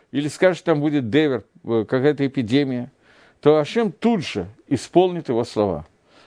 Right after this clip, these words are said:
Об этом говорит Давид ха-Мелех в своём, в этом псалме, который мы учим, что ты, ты, Гашем, исполнишь Арешет Сватейну.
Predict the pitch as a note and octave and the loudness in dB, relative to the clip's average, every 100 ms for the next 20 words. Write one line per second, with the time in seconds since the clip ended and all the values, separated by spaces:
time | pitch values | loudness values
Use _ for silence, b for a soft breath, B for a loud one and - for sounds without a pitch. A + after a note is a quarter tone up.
0 | b - B2+ G3+ A3+ F3 C#3+ D3+ E3+ C#3 | b 0 4 4 4 -2 0 2 2 2
1 | C#3 C#3 B2 D#3+ F#3 D3 - B2 B2+ A2 | 2 2 -2 -2 -2 -2 -2 0 2 0
2 | G#2+ G2+ - A#2+ D3 G3+ F#3+ B2+ A#2+ A2+ | -2 -2 -2 0 2 0 -2 -2 0 2
3 | G2+ - E2+ B B B B B - - | -2 -4 -14 B B B B B -12 4
4 | C3+ A#2+ - b b b _ F#3+ G#3 - | 4 4 -6 b b b _ -4 -4 -6
5 | _ - F#3 D3+ A#2 A2+ G#3 A3 G#3+ - | _ -4 0 2 2 2 2 0 -2 -6
6 | C3+ - - G3 G#3+ F#3+ E3+ - - _ | -6 -6 2 4 4 -2 -12 -14 -20 _
7 | _ B2 B2+ D#3 - C3+ - B2+ B2 F#2 | _ 2 2 0 -4 -8 -2 -2 0 -2
8 | D#2 | -4